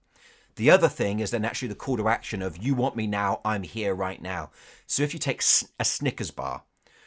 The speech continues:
right? Snickers will do this work in the background of making themselves aware so that when you are hungry, why wait?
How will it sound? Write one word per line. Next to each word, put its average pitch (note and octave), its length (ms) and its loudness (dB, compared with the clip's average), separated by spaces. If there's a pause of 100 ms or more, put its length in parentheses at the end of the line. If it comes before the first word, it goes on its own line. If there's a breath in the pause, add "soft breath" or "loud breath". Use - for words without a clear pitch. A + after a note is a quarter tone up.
(160 soft breath)
right? F#2+ 180 -2
Snickers D3 480 0
will B2 100 0
do A#2 220 -2
this G#2+ 220 -2
work C#3+ 320 0
in B2 100 0
the G#2+ 80 2
background F#2 720 -2
of F2 140 -10
making A#2+ 400 -2
themselves G#2 460 0
aware G2 360 -2
so - 160 -2
that G#2 140 -6
when C3 220 0
you D#3+ 120 4
are C3+ 120 8
hungry, C3 580 2 (220 soft breath)
why C3 360 8
wait? C#3 460 6